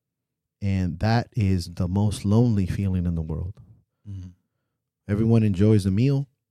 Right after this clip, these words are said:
Speaker 1: Everyone laughs with you. They shake your hand. They listen to you. They, they wanna be a part of your world. But ultimately, the cri-,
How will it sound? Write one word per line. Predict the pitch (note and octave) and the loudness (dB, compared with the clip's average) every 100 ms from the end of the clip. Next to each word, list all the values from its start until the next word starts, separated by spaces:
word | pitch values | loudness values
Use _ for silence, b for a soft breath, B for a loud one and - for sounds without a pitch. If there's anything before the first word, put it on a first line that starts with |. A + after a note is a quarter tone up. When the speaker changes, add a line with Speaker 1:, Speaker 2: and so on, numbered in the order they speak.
| _ _ _ _ _ | _ _ _ _ _
Speaker 1:
Everyone | G#2 G2+ F#2+ F2+ F2+ | -2 0 0 -2 -2
laughs | G#2+ A2+ | -2 -2
with | G#2+ G2+ | -2 0
you. | G2+ | 0
They | F#2 F2 | 2 0
shake | - G2 - | -2 -4 -4
your | D#2+ | -8
hand. | - G2+ G2 F2+ - - | -4 -2 0 -2 -8 -8
They | F#2+ | -2
listen | G2+ G#2 G#2+ | 0 0 -4
to | F#2+ G#2+ | -4 -2
you. | G2+ G2+ G2+ | 0 0 0
They, | G2 F2+ - _ _ _ _ | -2 -6 -8 _ _ _ _
they | G2+ | -2
wanna | G#2 G#2 | 0 2
be | G2+ | 0
a | F#2 | 0
part | - G2+ | 0 0
of | F#2+ | 0
your | F2 | -2
world. | D#2+ F2+ F2+ F2 | -2 0 0 0
But | F2 G2 | -2 -2
ultimately, | C3 - A2+ G#2 G2 | -4 -2 -2 -2 -2
the | F2 | -6
cri-, | - A2 | -6 -6